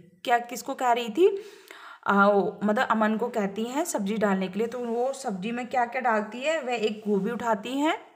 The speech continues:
कैबेज माने क्या होती है? गोभी होती है। और फिर क्या होता है? एक उठाते हैं टम-, अ, टर्नअप उठाते हैं, मतलब कि एक शलगम उठाती हैं।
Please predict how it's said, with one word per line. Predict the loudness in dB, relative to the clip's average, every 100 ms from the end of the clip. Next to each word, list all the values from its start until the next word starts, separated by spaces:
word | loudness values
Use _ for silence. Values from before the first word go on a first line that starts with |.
| _ _ _ _ _
कैबेज | 2 4 2 2
माने | 2 2
क्या | -2
होती | -2 0
है? | 0
गोभी | 2 0 0
होती | -2 -2 -6
है। | -2 -2 -4 -12 -16 -8
और | 2 4 4
फिर | 0
क्या | 2 2
होता | 4 2
है? |
एक | 2 0
उठाते | 0 0 2
हैं | 0
टम-, | 4 4 2 0
अ, | 0
टर्नअप | 2 4 4 2 0
उठाते | -2 0 0 -2
हैं, |
मतलब | -4 -2 -4
कि | -4
एक | -6
शलगम | -2 0 2 0
उठाती | -2 -4 -4 -4 -6
हैं। | -4